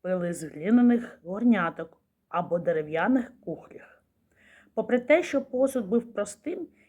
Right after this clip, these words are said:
його прикрашали розписом, вкладаючи в кожну рисочку найтепліші думки. Окремі символи являли собою побажання достатку, родючості, життя.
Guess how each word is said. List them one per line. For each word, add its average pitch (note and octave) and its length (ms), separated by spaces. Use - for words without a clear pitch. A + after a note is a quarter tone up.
його G#3 240
прикрашали G#3+ 680
розписом, A3+ 760
вкладаючи F3+ 680
в - 80
кожну E3 360
рисочку G3+ 520
найтепліші G#3 920
думки. F3 500
Окремі F#3 500
символи G#3+ 600
являли F3 480
собою A3 520
побажання G3+ 600
достатку, F3+ 840
родючості, E3+ 960
життя. E3 600